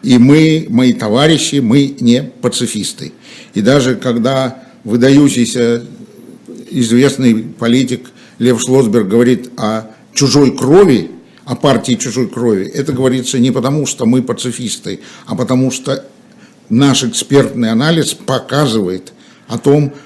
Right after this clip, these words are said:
что практически сейчас нужно делать. Вот нужно делать, и всё, это вот такая вещь. Когда я читаю лекции в Высшей школе экономики, там, по экономике, я там выступаю как эксперт. Когда я публикую монографии, там,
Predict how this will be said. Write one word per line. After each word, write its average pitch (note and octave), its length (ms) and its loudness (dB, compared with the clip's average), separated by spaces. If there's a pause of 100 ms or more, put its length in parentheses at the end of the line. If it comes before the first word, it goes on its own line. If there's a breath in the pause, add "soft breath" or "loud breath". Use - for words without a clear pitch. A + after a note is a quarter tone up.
что - 360 0
практически C#3 840 -4
сейчас - 680 -4
нужно C3+ 520 2
делать. G#2+ 520 -2
Вот - 180 -10
нужно A#2 480 4
делать, D#3+ 460 2 (220 loud breath)
и C#3 100 2
всё, A2 280 0
это G#2+ 240 -2
вот B2 220 -6
такая D3+ 340 -4
вещь. G2 340 -8 (380 loud breath)
Когда C3+ 240 4
я D#3 300 4 (140)
читаю D#3 300 2
лекции G3+ 400 4
в C#3 40 2
Высшей C3 240 -2
школе B2+ 340 -2
экономики, A2+ 600 -2
там, G#2+ 240 -8 (360 loud breath)
по A#2+ 100 -2
экономике, A2 380 0
я D#3+ 80 6
там F3 160 4
выступаю C#3+ 480 0
как A#2 180 -10
эксперт. - 400 -12
Когда A#2+ 200 0
я D#3 80 6
публикую D3+ 520 2
монографии, D3 720 0
там, A2 280 -8